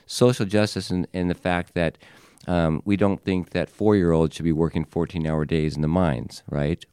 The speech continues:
Or h-, hauling up, uh, rocks to be smashed into cobalt. And if we decide to step off that podium as number one,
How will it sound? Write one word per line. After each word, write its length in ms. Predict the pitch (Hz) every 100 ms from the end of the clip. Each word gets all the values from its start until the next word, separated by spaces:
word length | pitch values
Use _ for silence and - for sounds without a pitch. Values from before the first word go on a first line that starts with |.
| -
Or 220 | 78 - -
h-, 80 | -
hauling 360 | - 82 82 82
up, 180 | 80 _ _ _ _
uh, 260 | - 60 50 50 -
rocks 420 | 87 87 78 - -
to 100 | 76
be 80 |
smashed 400 | 76 85 76 76
into 120 | 73 69
cobalt. 520 | - 87 67 50 - _ - - - - _
And 420 | 101 98 95 95 - _ _ _ _ _ _
if 160 | 104 107
we 540 | 98 123 156 175 180 -
decide 560 | 101 - 98 85 80
to 80 | 78
step 480 | - - 110 113 -
off 500 | 95 71 60 - - _ _ _ -
that 300 | 90 82 -
podium 500 | 127 98 90 69 78
as 140 | 82
number 300 | 92 92 85
one, 440 | 78 101 82 65